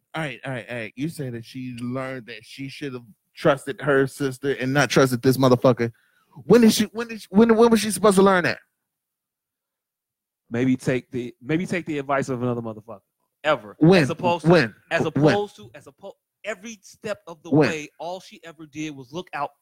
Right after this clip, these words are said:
Speaker 2: for self.
Speaker 1: Really?
Speaker 2: Yes, every step of the way.
Speaker 1: All right, all right,
Speaker 2: Ever
Speaker 1: all right, all right,
Speaker 2: since
Speaker 1: now
Speaker 2: season one, all she did was look out for herself. That's what she did. That's
Speaker 1: Mm-hmm.
Speaker 2: why her sister didn't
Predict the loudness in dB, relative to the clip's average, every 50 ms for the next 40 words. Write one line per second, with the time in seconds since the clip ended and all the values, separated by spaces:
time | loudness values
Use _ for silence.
0 | _ -18 -16 -16 -16 -18 -16 -14 -6 -4 -4 -4 -4 _ -18 -20 -20 _ _ _
1 | _ _ _ 0 4 4 4 4 0 -6 _ _ _ -4 0 0 0 0 -2 -8
2 | -10 -14 -18 _ _ _ -4 -2 -2 0 -2 -4 -2 -4 -4 -2 0 0 0 2
3 | 2 0 0 0 -4 _ _ _ _ _ _ _ _ _ _ _ _ _ _ _
4 | _ _ 2 4 4 4 6 6 4 4 6 4 4 4 4 4 4 4 4 4
5 | 4 4 4 4 4 2 0 -4 -4 -6 -6 2 4 6 6 6 4 2 0 -8
6 | _ _ 2 4 6 6 6 2 0 -2 0 2 2 2 2 0 0 -2 -2 0
7 | 0 -2 -2 -2 -2 -2 -2 -2 -2 -6 -10 -10 -10 -18 -20 -20 -14 -10 -8 -8
8 | -8 -10 _ -20 -20 _ _ _ _ _ _ _ _ _ _ _ -8 -8 -6 -4
9 | -4 -4 -4 -4 -2 -2 -2 -2 -2 -6 -12 _ _ _ _ _ _ -18 -12 -6
10 | -4 -2 0 0 0 0 0 -2 -2 -4 -8 -6 -6 -4 -4 -4 -6 -6